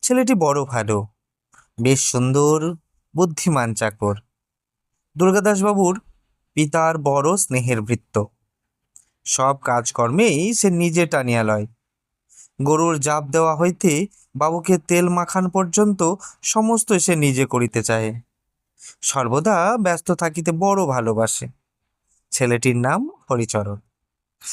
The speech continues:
গৃহিণী প্রায়ই হরিচরণের কাজকর্মে বিস্মিত হইতেন, মধ্যে মধ্যে তিরস্কারও করিতেন। বলিতেন, "হরি, অন্য চাকর আছে, তুই ছেলে মানুষ,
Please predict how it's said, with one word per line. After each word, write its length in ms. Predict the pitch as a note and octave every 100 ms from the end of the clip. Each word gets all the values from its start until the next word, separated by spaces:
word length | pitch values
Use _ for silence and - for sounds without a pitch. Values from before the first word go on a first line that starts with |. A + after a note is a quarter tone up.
| - E3+
গৃহিণী 680 | F#3+ B3 C4 C4+ E3+ G#3 E4 - _
প্রায়ই 360 | - A#3 B3 C#4+
হরিচরণের 680 | G#3+ G#3+ G3+ G#3 G3 G3+ G3+
কাজকর্মে 680 | F#3 E3+ - F#3+ G#3 C4 F4 _ _
বিস্মিত 460 | E3 E3+ - D#3 C#3
হইতেন, 540 | B2+ A#2+ A2+ A2 A2 B2 _ _ _ _ - -
মধ্যে 280 | B2+ C#3 D#3
মধ্যে 240 | D3+ D3 D#3
তিরস্কারও 600 | D3+ D#3 - D#3+ D#3+ E3
করিতেন। 460 | D#3+ D#3 D#3+ F3+ A3 _ _ _ _ - -
বলিতেন, 320 | C3 D3+ D#3+
"হরি, 420 | C#3+ D3 F3 D4+ - _ _ _ _ -
অন্য 300 | E3+ G#3+ B3
চাকর 360 | G3+ E3+ D#3+
আছে, 340 | C3 A#2 A#2+ A2 C3+ _ _ _ _
তুই 160 | C#4+ B3+
ছেলে 360 | - F3+ G#3+
মানুষ, 560 | F3 C3+ A#2+ A2+ -